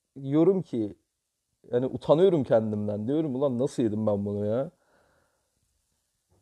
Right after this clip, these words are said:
Yani o şekilde ilginç.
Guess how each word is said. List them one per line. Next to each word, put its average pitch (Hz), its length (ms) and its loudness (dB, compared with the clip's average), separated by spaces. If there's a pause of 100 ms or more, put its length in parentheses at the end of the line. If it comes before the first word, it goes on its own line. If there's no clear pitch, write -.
(920)
Yani 131 140 6
o 151 80 8
şekilde 135 540 2
ilginç. 123 680 -4